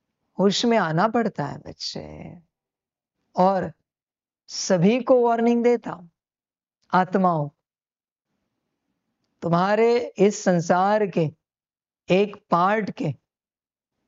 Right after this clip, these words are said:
बिगड़ने के कारण तुम्हारे अनंत universe के सारे पार्ट श्रापित हो जाएंगे। इसलिए इस universe में सभी अपना परिवर्तन करना,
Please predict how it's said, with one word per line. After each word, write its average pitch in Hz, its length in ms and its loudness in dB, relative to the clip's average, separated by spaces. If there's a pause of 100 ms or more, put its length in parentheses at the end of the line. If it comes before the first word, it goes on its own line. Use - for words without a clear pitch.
(320)
बिगड़ने 202 600 2
के 202 200 0
कारण 160 460 -2 (1700)
तुम्हारे 180 400 2
अनंत 240 440 2
universe 208 560 2
के 214 180 0
सारे 180 400 0
पार्ट 196 520 -2 (300)
श्रापित 165 600 -2
हो 185 160 2
जाएंगे। 160 640 -6 (1400)
इसलिए 180 360 0
इस 180 140 -6
universe 196 560 0
में 180 200 -2 (320)
सभी 180 400 0
अपना 185 380 0
परिवर्तन 170 680 0
करना, 185 480 -4